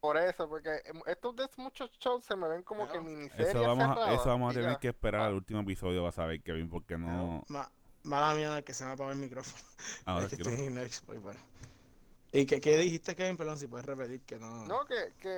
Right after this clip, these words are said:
Speaker 1: esa es mi duda con muchas de estas series de Marvel, no tan solo WandaVision, si van a ser como que miniseries simplemente pa co-, pa conectar eventos a las películas, o van a hacer sus propias cos-, series, tú sabes, como,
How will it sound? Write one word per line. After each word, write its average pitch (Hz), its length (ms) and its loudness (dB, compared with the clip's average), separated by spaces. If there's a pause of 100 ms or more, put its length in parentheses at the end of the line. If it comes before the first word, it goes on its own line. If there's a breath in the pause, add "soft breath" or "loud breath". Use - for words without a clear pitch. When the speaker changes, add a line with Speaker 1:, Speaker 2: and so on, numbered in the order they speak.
(120)
Speaker 1:
esa 277 160 -6
es 302 60 -12
mi 320 100 -12
duda 262 300 -6
con 190 200 -12
muchas 196 220 -6
de 240 40 -2
estas 233 200 -8
series 220 340 0
de 190 140 -2
Marvel, 190 360 0
no 151 120 -6
tan 175 160 -4
solo 190 240 -2
WandaVision, 185 760 -4
si 151 80 -10
van 147 200 2
a 165 60 2
ser - 180 -4
como 185 200 -10
que 160 140 -6
miniseries 156 680 -2
simplemente 180 520 -4
pa 160 140 2
co-, 147 280 0
pa 139 120 2
conectar 135 480 2 (460)
eventos 151 500 0
a 160 60 2
las 147 140 2
películas, 139 680 -8 (400)
o 135 160 0
van 135 160 2
a 143 40 -2
hacer 160 140 -12
sus 160 180 -12
propias 151 480 -4
cos-, 147 280 -2 (120)
series, 131 340 -4
tú 135 180 -16
sabes, 127 300 0 (120)
como, 131 320 -2